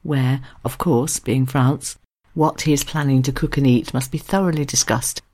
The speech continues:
before any wine can be chosen. He'll choose one of his favourite patisserie as well to buy some dessert,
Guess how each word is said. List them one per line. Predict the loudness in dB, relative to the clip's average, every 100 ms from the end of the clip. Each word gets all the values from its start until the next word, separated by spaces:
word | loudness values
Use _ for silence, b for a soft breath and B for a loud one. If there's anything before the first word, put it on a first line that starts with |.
| -4
before | -2 2 2 2
any | 2 2
wine | 2 2 0 0
can | 0
be | -2
chosen. | -2 -2 -2 -4 -8 -10 _ _ _ _ _
He'll | -6 -4
choose | 0 0 2
one | 2 2
of |
his | 2
favourite | 2 2 4 0 -2
patisserie | -2 -2 -2 0 -2
as | -2 -2
well | -2 0 -2
to | -4
buy | -4 -4
some | 0 2
dessert, | 2 2 2 0 -4